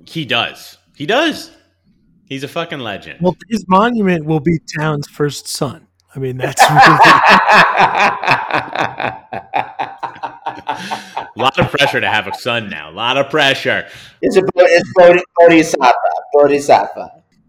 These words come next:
Speaker 3: Middle name Sattva.
Speaker 1: Seriously, Roar, I'm so happy that you chose this one because it was on both of our honorable mentions. It almost snuck onto my list. I mean,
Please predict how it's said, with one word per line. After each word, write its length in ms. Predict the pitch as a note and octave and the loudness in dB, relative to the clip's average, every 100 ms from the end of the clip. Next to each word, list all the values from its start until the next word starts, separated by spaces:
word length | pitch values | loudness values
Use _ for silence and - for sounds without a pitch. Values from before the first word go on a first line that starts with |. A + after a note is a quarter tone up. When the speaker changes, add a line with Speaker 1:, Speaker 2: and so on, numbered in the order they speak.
| _ | _
Speaker 3:
Middle 180 | F3+ E3 | 4 6
name 200 | D#3 - | 4 2
Sattva. 400 | - F#2+ - - - _ _ _ | 2 0 -2 -12 -18 _ _ _
Speaker 1:
Seriously, 640 | - C3+ C3+ D3+ E3 E3 | -8 -2 -2 -2 -4 -6
Roar, 360 | D#3+ D#3+ E3 B2+ | -4 -4 -4 -4
I'm 160 | B2 | -8
so 400 | A#2 - A#2+ B2+ | -12 -12 -10 -8
happy 560 | C3 G#2 G#2 A2 A#2 F2+ | -8 -6 -6 -6 -14 -10
that 180 | F#2 F#2 | -10 -10
you 200 | G2 F#2+ | -16 -18
chose 540 | - - F2 F#2+ G2+ | -20 -18 -16 -16 -12
this 240 | C3 C3 | -12 -12
one 460 | D3+ D3+ D#3 D#3 D3 | -14 -12 -10 -10 -14
because 520 | B2 A#2 A#2 A2 G2 - _ _ _ _ _ - | -16 -6 -6 -4 -8 -18 _ _ _ _ _ -12
it 80 | C3 | -8
was 120 | C3 | -2
on 180 | C#3 A#2 | -2 -2
both 220 | B2 B2 | -4 -6
of 120 | G2+ | -8
our 200 | G2+ F#2+ | -8 -6
honorable 640 | F2+ F#2 F2 E2 E2 D#2+ | -10 -12 -14 -16 -18 -18
mentions. 380 | F#2+ G#2 F#2+ F#2 | -12 -12 -12 -14
It 140 | G2 G#2 | -14 -8
almost 400 | A#2 B2+ A#2+ - | -6 -6 -8 -10
snuck 180 | G#2+ | -12
onto 160 | G#2+ G2 | -10 -10
my 120 | F#2 | -12
list. 360 | F2 F2+ F2+ - | -10 -12 -12 -14
I 60 | |
mean, 300 | F#2 F2+ F2+ | -14 -14 -14